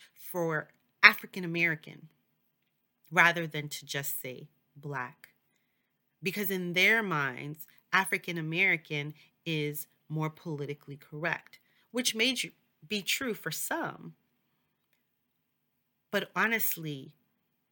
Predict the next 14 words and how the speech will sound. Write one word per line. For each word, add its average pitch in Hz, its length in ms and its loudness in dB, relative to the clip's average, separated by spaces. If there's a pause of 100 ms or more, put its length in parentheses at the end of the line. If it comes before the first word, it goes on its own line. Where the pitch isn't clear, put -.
(160)
black 160 580 2
is 165 180 -6
clearer. 139 680 -10 (2250)
I 175 60 -2
just - 540 -4 (760)
yesterday 180 760 0 (640)
wrote 165 500 -2 (380)
an 156 480 -4
Instagram 156 640 -6
post 165 360 -8
about 151 480 -6 (100)
how 151 280 -2 (140)
I 226 300 0
am 180 240 -6